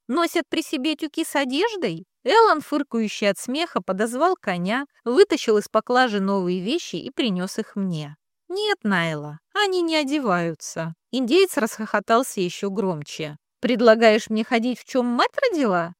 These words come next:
возмутилась я. "У тебя красивое тело", ничуть не смутившись, ответил Эллен. "Аньяди делают вещи из травы, когда идут в лес".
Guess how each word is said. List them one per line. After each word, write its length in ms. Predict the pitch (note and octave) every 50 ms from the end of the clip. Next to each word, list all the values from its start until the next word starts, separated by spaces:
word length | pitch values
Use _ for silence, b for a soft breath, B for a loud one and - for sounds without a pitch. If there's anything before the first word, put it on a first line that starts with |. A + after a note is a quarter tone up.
| _ -
возмутилась 760 | G3+ G3 G#3 F#3+ G3+ G#3 G3 - - F#3 E3+ F3 F#3 - -
я. 340 | - G3 F3+ D#3+ D#3 D#3 D#3+ - _ _ -
"У 80 | F3+
тебя 260 | - - F3+ E3+ F#3 G3+
красивое 680 | - F#4 G4 F#4+ - - - B3 B3 C#4 D#4 E4+ E4
тело", 560 | - - - F#3 F3 F3+ G#3 A#3 G#3 E3+ D#3+ - _ _ -
ничуть 340 | G3+ G#3+ - - A3+ F#3
не 100 | - G3+
смутившись, 640 | F#3 - - G3 F#3+ - - C#4 D4+ - - G3 - F3
ответил 520 | D#3+ - - E3 E3 E3 G3 G3 G#3 G#3+
Эллен. 400 | F#3+ F3 D#3 D3 D3 C#3+ C#3 D3 _ _ _
"Аньяди 580 | - A3 A3+ G#3+ G#3+ A3 A3+ A#3 C#4+ A#3+ G#3+ G3
делают 460 | F3 G3 A#3+ C4+ C4+ A3 F#3 - -
вещи 340 | F3+ G3+ B3+ C4+ - - C#4+
из 120 | C#4 -
травы, 480 | - - D#4+ E4 D#4+ C4+ G3 E3 D3+ C#3+ _ _ -
когда 380 | G#3 G3+ G3+ F#3 F#3 F3 F3
идут 260 | F3 E3+ G3 - -
в 40 | A3+
лес". 420 | A3+ G#3+ F3 D#3 C#3+ - - -